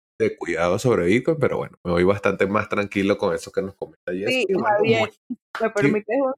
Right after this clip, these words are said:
Speaker 2: segundo? Quiero
Speaker 1: Claro, claro.
Speaker 2: confesar que co-, compartía yo la misma preocupación cuando hicimos el análisis, pero, eh, nuestro departamento de cumplimiento, te prometo, es sumamente estricto, y al,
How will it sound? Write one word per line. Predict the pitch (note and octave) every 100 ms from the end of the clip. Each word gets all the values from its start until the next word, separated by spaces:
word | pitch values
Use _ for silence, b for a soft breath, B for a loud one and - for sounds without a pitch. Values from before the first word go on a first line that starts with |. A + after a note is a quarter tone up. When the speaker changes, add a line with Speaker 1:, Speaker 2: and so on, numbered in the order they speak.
| -
Speaker 2:
segundo? | C4 C4 C4 C4 B3
Quiero | B3+ B3 B3
Speaker 1:
Claro, | C4 C4 A#3+
claro. | A#3 A3 G#2 - _ _
Speaker 2:
confesar | - - A#3 B3 -
que | B3+
co-, | A#3 A3 -
compartía | - G#3+ G3+ G3 - G3+ G3+
yo | A#3
la | A#3+ A#3+
misma | B3 B3+ B3+ A#3
preocupación | B3 B3 G3 G3+ F#3+ F3+
cuando | G3 A3
hicimos | A#3 G3 F#3 A3
el | A3+
análisis, | G3 F3+ F3 G3 - B3 _ _ _ _ _
pero, | B3 B3 A#3 D4 - _ _ -
eh, | G3 G3 F#3+
nuestro | G3+ G#3 G#3 G3
departamento | F#3+ F#3 F#3+ F#3 F#3 G3
de | G3+ A3
cumplimiento, | B3 G#3+ G3 F#3 F3+ F3+ G3 G3+ A3 G#3+ _ _ _ _
te | G#3+
prometo, | G3 G3 G3 G#3
es | G#3 -
sumamente | - B3 A#3+ A3+ A3+ A3 G#3+ G#3+ A3 A#3
estricto, | A3+ - G#3 G#3 C4+ D#4 _ _ _ _
y | A#3 A3
al, | G#3 G3+